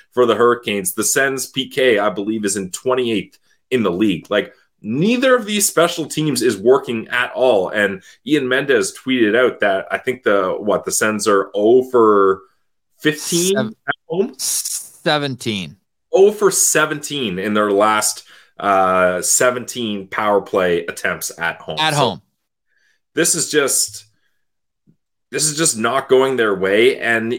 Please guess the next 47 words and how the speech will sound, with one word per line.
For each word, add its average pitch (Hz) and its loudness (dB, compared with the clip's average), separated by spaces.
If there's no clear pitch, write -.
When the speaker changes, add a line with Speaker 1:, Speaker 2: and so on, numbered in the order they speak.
Speaker 1:
you 156 -6
can, 160 -2
you 160 -6
can 185 0
have 196 -2
a 226 6
little 160 4
bit 160 2
of 107 0
leniency, 151 0
Ross, 147 2
if 156 -2
they're 123 4
building 127 2
momentum 107 0
and 104 0
they're 90 0
getting 101 -2
chances 92 -2
on 85 0
the 82 -4
power 80 -2
play, 82 -2
right? 101 0
'Cause 101 -6
then 113 0
you're 135 4
like, 131 2
"Okay, 123 -4
they're - -8
putting 160 -2
pressure, 147 -4
they're 117 0
tipping 131 -6
the 135 -4
scale 123 4
in 123 0
their 117 2
favor," 104 0
but 151 -6
none 190 2
of 110 2
that's 90 0
happening 87 -6
at 80 -2
all. 92 2
Like, 92 0